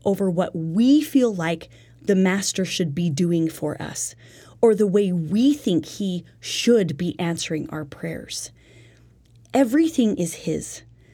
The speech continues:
I'm just a worker in his vineyard, and I'm going to check in with him first to see how he wants me to handle my stewardship assignments in his vineyard.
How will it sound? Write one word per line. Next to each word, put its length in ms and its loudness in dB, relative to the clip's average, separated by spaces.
I'm 160 6
just 260 0
a 60 2
worker 500 -2
in 180 -8
his 240 -8
vineyard, 420 -10
and 320 0
I'm 100 4
going 220 4
to 80 2
check 340 -2
in 100 6
with 180 0
him 120 0
first 420 -6
to 60 -6
see 200 -6
how 200 -6
he 380 2
wants 360 2
me 120 0
to 80 -6
handle 360 -8
my 140 -4
stewardship 560 -8
assignments 640 -8
in 140 0
his 300 -6
vineyard. 400 -10